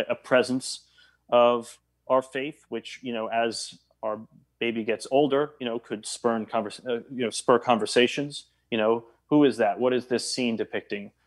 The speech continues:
What it, you know, what's the significance of this? And, you know, that could be, uh, a, a point of connectivity. Then, then we have, um, uh, a musical component. You know, we have, you know, we, in terms of the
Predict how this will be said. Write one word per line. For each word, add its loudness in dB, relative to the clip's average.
What 4
it, 0
you -4
know, 0
what's 0
the 0
significance -2
of -4
this? -6
And, -4
you 2
know, 0
that 4
could -6
be, 0
uh, 4
a, -4
a -4
point -4
of -8
connectivity. -2
Then, 0
then 0
we -2
have, 4
um, 2
uh, -12
a -8
musical 6
component. 0
You -2
know, 2
we 2
have, 2
you -4
know, -4
we, -6
in -8
terms 4
of 6
the 4